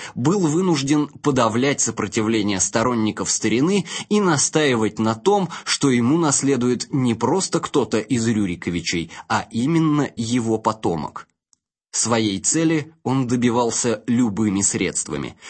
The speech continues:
поэтому и стал первым в нашей истории Иваном Грозным, о чём большинство наших сограждан давно забыло.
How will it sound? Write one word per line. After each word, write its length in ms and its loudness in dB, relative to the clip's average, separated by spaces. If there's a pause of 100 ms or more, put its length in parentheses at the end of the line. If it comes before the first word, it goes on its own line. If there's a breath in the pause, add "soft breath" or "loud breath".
(140 loud breath)
поэтому 580 2
и 120 2
стал 400 2
первым 500 0
в 100 -6
нашей 360 -2
истории 580 0 (180 loud breath)
Иваном 600 0
Грозным, 560 -6 (260)
о 140 -6
чём 340 -2
большинство 680 -2
наших 280 -4
сограждан 580 0 (180 loud breath)
давно 420 0
забыло. 560 -4